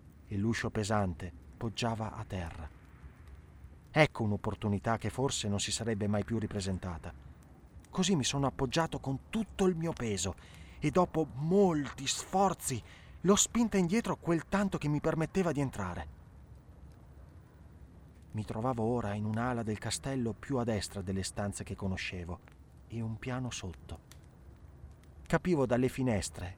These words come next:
che le stanze di quell'appartamento si trovavano sul lato sud del castello, mentre le finestre dell'ultima stanza davano sia a sud sia a ovest. Da entrambi i versanti c'era un tremendo precipizio.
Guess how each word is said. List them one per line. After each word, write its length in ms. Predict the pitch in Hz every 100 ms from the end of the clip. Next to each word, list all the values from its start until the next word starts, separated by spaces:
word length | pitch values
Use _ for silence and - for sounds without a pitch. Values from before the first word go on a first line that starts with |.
| -
che 120 | -
le 100 | 139
stanze 360 | 135 160 156 147
di 80 | 123
quell'appartamento 920 | 139 135 - 113 131 139 120 98 87 - - - - -
si 180 | -
trovavano 460 | - 151 180 156 131
sul 240 | - 143
lato 240 | 147 156 143
sud 380 | - 165 110 101
del 180 | 101
castello, 640 | - 101 - 101 90 87 87 - - - - -
mentre 300 | 127 135 120
le 100 | 120
finestre 460 | 120 131 143 - 107
dell'ultima 480 | 110 123 123 117
stanza 460 | 107 - 147 131 104
davano 400 | 95 107 107 104
sia 300 | - - 110
a 20 |
sud 380 | - 147 139 113
sia 260 | - 104 95
a 60 |
ovest. 500 | 104 87 85 - - - - - - - - - - - - - - - - - - - -
Da 160 | 107
entrambi 480 | 107 101 117 120 117
i 40 | 104
versanti 600 | 104 - 123 127 107 101
c'era 420 | 113 104 104 -
un 240 | 110 113 -
tremendo 640 | 110 110 107 127 131 123
precipizio. 840 | - 110 - - 85 - - 78